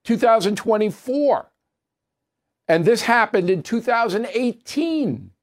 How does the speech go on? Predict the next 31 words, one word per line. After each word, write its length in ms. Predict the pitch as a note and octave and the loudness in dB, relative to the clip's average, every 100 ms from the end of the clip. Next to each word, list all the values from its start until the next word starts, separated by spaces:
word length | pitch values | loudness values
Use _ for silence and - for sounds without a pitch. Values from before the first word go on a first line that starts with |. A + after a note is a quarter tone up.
| _ _ _ _ _ _ _ _ _ | _ _ _ _ _ _ _ _ _
this 180 | F#3 - | -2 -2
assassination 840 | D#3+ G3+ F3 D3 E3+ D#3+ D3+ D#3 | -2 2 0 0 -2 -2 -2 -4
of 120 | C#3+ | -2
Bulger, 360 | A#2 D3+ D3 C#3+ | 0 0 0 0
who 160 | D3 A3 | 2 2
I 60 | |
don't 180 | C4 C#4 | 2 2
feel 160 | G#3+ C#3 | -2 -2
sorry 380 | - C4 - | -2 2 2
for. 380 | - C3 C#3+ - - _ _ | 0 -2 -2 -2 -8 _ _
I 80 | A#2 | 0
hope 180 | D3 G3 | 0 2
he's 180 | F3+ C3 | 0 0
enjoying 500 | C3+ C3 D#3+ D#3 A#2+ | -2 0 0 0 -2
hell. 640 | G#2 F#3 B3+ E3+ G3 A#3 _ _ _ _ _ _ _ _ _ _ _ - | 0 0 2 0 -2 -6 _ _ _ _ _ _ _ _ _ _ _ -6
Okay? 480 | C#3 F3+ F#3 G3+ - _ _ _ - | -2 2 2 0 -6 _ _ _ 2
But 280 | A#3+ A3+ _ - | 2 0 _ -6
six 500 | - - C4+ - - | -2 2 0 0 -2
years 800 | - A#3 F#4+ A4 G4 - - _ _ _ _ _ _ _ _ _ - | 0 0 0 0 -2 -10 -20 _ _ _ _ _ _ _ _ _ -4
to 120 | F3+ | -4
try 380 | - G3+ A#3+ C#4+ | 0 2 2 2
this 200 | D#4 - | 0 -2
case? 640 | B3+ D4+ F4+ F4 - - _ _ _ _ | -2 -2 -2 -6 -14 -20 _ _ _ _
Because 280 | G#3 F3 G3+ | -2 0 0
the 100 | G3 | -2
feds 460 | - C4+ C#4+ D3+ A#2+ | 0 4 4 2 2
don't 260 | A3 A3 | 2 2
want 240 | G3+ G3 F#3 | 0 0 2
to 140 | F3 | 2
be 160 | E3+ E3+ | 0 0
embarrassed, 1000 | D3 A3+ C#4 D4+ E3+ A#2 F#3 - - | 0 0 2 2 0 -2 -4 -8 -14